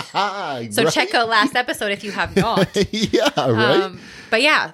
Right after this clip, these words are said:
Speaker 2: like, right, that connection of, like, communicating and being safe enough to be like, "Oh, I really appreciate that you, that you made an effort."
Speaker 1: Yeah.
Speaker 2: But, like, you know, that's maybe not the way of
Speaker 1: It turns out it didn't do it.
Speaker 2: Yeah.
Speaker 1: Like, it just didn't fill my cup. Uh,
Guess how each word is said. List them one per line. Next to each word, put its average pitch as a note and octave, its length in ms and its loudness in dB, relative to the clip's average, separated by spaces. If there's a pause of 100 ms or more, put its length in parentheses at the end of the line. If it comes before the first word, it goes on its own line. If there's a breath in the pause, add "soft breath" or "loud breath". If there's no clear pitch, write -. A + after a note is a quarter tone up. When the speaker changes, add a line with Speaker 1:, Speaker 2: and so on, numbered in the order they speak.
(120)
Speaker 2:
like, F#3 200 -6
right, F#3 260 -2
that G#3+ 200 -2
connection F#3+ 540 -6
of, E3+ 360 -4
like, E3 200 -6
communicating E3 560 -10
and E3+ 120 -10
being E3 280 -10
safe E3+ 280 -10
enough E3 140 -10
to F3+ 100 -12
be F3 80 -8
like, F3 160 -8
"Oh, B3 60 -2
I G3+ 280 4
really G3+ 260 -2
appreciate A3+ 580 0
that D#3+ 120 -6
you, D#3+ 180 -14 (260)
that D3+ 140 -6
you D#3 180 -8
made E3+ 140 -2
an D3+ 60 0
effort." - 520 -2
Speaker 1:
Yeah. - 280 2 (200)
Speaker 2:
But, F#3 120 -4
like, E3+ 200 -2 (580)
you F#3 140 -10
know, E3+ 120 -6
that's F3 280 -2
maybe E3 180 -8
not D#3+ 220 -10
the D#3+ 80 -12
way D3 380 -8
of - 340 -18
Speaker 1:
It A#2 100 0
turns A2 220 2
out G#2 160 4
it G2 80 -2
didn't G2+ 300 2
do D3 160 4
it. G2 120 0
Speaker 2:
Yeah. D#2+ 160 -8
Speaker 1:
Like, G2+ 280 2
it G2 160 -2
just - 240 -2
didn't G2+ 320 -2
fill - 180 -2
my E2+ 140 -2
cup. - 240 -6 (420)
Uh, B1 160 -16